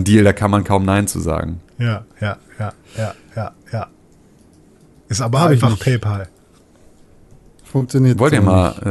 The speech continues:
Speaker 3: Aber
Speaker 1: erzähl mal, was ist denn GeoGuessr?
Speaker 3: GeoGuessr ist ein super cooles Spiel,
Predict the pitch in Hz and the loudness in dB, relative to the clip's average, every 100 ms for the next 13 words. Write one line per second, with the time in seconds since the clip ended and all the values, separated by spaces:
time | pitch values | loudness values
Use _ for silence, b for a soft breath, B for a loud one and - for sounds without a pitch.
0 | - 131 156 170 101 87 98 - - 101 | 0 4 4 4 4 2 0 -2 0 -2
1 | 95 123 147 92 85 87 82 80 _ _ | 0 0 2 2 0 0 -2 -6 _ _
2 | _ _ b b b b - 156 170 156 | _ _ b b b b -2 2 4 4
3 | 160 180 160 151 139 - 123 123 120 120 | 2 0 -4 -4 -6 -2 0 2 2 -2
4 | 175 160 - 147 131 - 117 127 135 | -2 -2 0 -2 -2 0 2 2 0